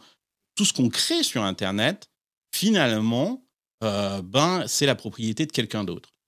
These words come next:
Et c'est souvent la propriété d'immenses plateformes qui font un beurre pas possible sur de la valeur que l'on crée nous. Et cette technologie, ces N F T,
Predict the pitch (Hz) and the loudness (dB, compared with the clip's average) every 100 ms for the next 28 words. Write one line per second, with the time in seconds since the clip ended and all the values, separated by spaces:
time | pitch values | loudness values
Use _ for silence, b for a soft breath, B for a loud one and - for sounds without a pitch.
0 | _ 107 - 165 - 190 160 160 117 - | _ -6 -2 0 0 2 4 4 2 0
1 | 104 117 110 113 175 202 110 101 117 143 | -8 -6 -4 -2 0 0 -4 -2 0 2
2 | 156 - 110 - - 139 190 117 85 b | 0 -2 -4 -2 -2 0 2 -2 -4 b
3 | _ - - 117 107 101 131 127 123 110 | _ -10 -2 2 2 2 2 2 -2 -4
4 | 98 - 139 175 98 - b _ - 175 | -4 -4 -2 -2 -2 -4 b _ -4 0
5 | 175 110 104 98 110 139 - 110 104 101 | 0 2 2 2 0 0 -2 -4 -4 -4
6 | - 131 95 98 - _ _ _ _ 113 | 2 2 2 -4 -12 _ _ _ _ -2
7 | - 196 196 185 180 175 156 151 147 107 | 2 2 2 0 2 2 2 -2 -2 -2
8 | 101 95 - 139 170 | -2 -4 -4 -2 -2